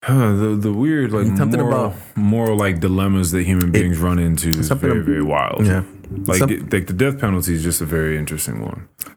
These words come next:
Speaker 2: Yeah, that was, that was the, uh, the podcast I was listening to today. It was talking about death penalties and last meals, and that's when the idea clicked.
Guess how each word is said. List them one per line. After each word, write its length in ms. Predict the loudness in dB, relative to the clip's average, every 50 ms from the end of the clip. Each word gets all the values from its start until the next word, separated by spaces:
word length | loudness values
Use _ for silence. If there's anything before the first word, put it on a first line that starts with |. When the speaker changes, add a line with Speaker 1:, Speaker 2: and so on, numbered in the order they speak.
| 0 2
Speaker 2:
Yeah, 220 | 2 2 2 0 -4 -8 _ _ -2
that 120 | 0 2 2
was, 260 | 2 0 -2 -2 -2
that 180 | 0 0 0 0
was 200 | 0 -2 -2 -2
the, 160 | 0 0 2
uh, 220 | 2 2 0 0
the 80 | -2 -2
podcast 460 | 0 0 0 0 0 0 0 0 2
I 60 | 0
was 100 | 0 2
listening 360 | 2 0 0 0 0 0 0 0
to 180 | 0 0 0
today. 360 | 2 2 2 2 0 -2 -4 -8 _ -16 -16 -16 -14 -10 -8 -4
It 60 | -2 -2
was 140 | 0 2 2
talking 240 | 2 2 2 2
about 400 | 0 0 2 0 0 0 -2 -6 -10 _ _ _ _ _ -20 -20 -20 -20 _ _ _ _ _ _ _ _ _ _ _ _ 4
death 200 | 4 4 4 2
penalties 380 | 2 2 2 2 2 2 2
and 140 | 2 2 2
last 240 | 2 2 2 2 2
meals, 340 | 2 2 2 0 -2 -4 -10 -8 -4
and 140 | 0 2 2
that's 160 | 2 2 2
when 120 | 0 0 2
the 60 | 2
idea 260 | 0 0 0 -2 -2
clicked. 320 | -2 -2 -4 -4 -6 -10